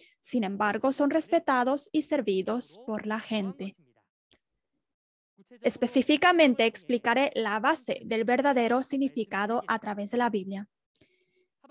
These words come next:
En Habacuc capítulo dos, versículo dieciocho,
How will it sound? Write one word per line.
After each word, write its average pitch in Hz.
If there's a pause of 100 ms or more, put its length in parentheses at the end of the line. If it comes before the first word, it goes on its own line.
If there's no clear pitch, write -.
(160)
En 262
Habacuc 262
capítulo 339
dos, 240
versículo 233
dieciocho, 269